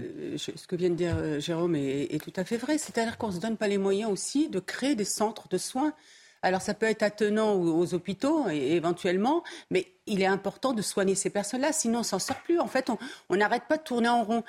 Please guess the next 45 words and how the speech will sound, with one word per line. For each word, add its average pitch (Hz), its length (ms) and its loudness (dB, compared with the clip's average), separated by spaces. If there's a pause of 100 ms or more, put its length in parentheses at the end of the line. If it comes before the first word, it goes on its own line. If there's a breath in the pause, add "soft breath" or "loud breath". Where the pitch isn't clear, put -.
(180 loud breath)
Parce - 140 -2
que 214 80 0
tant 339 280 2
qu'on 330 140 0
soignera 233 360 0
pas, 185 180 2
effectivement, 240 400 0
on - 20 2
va 196 100 2
s'attaquer 190 500 0
à, 156 160 4
aux, 147 320 0
aux, 151 120 -2
aux, 151 560 0 (360 loud breath)
aux 175 100 2
dealers, 196 520 4
à 175 80 4
tous 190 120 -10
ceux 196 180 -2
qui - 140 -8
font 190 140 0
leur 185 180 2
trafic - 380 -4
autour 160 220 -4
de 170 100 -2
ça, 349 220 -2
mais 233 80 0
le 160 40 -10
problème, 214 360 -2
c'est 202 120 -6
qu'il 175 120 -4
faut - 100 -6
qu'on 196 100 0
soigne. 302 300 0 (320 loud breath)
Parce - 100 -14
que - 60 -4
vous 220 120 2
avez 233 180 2
dit 202 140 -4
tout - 140 -14
à 214 80 2
l'heure, 196 160 4
mais 185 140 0 (420 loud breath)
moi, 190 160 2
je, 180 160 -2